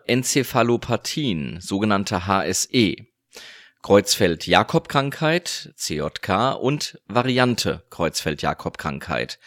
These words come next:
V C J K. Erreger, Prionen.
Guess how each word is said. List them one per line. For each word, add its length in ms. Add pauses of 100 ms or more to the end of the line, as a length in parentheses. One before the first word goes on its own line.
(180)
V 500 (200)
C 220
J 300
K. 300 (720)
Erreger, 580 (340)
Prionen. 720